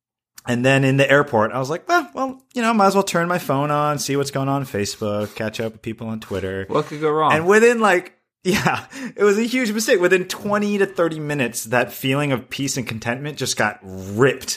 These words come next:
Speaker 1: from me, like, snatched out of my hands. And it was actually shocking to me, like, how just in half an hour, all of a sudden I was back in this old mode of, like,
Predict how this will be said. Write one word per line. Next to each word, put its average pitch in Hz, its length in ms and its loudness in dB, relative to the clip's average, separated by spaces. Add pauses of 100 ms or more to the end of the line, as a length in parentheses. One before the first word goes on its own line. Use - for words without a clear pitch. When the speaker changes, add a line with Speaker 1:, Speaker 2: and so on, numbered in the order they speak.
(120)
Speaker 1:
from 101 260 0
me, 87 320 -12
like, 95 340 -4 (380)
snatched 151 640 0
out 127 120 2
of 120 80 -4
my 110 140 -2
hands. 92 480 -8 (480)
And 113 640 -4 (120)
it 139 120 0
was 196 220 4
actually 139 360 2
shocking 113 480 -2
to 110 100 -10
me, 95 160 -10
like, 95 160 -6
how 101 300 -4 (440)
just 120 220 -4 (140)
in 123 280 -2
half 139 320 0
an 143 80 -4
hour, 113 400 2
all 117 140 0
of 117 60 2
a - 20 -4
sudden 120 260 -4
I 110 80 -2
was 107 120 -2
back 123 500 -2
in 117 100 -8
this 110 240 -4
old 117 300 -2
mode 101 460 -2
of, 92 200 -14
like, 92 300 -10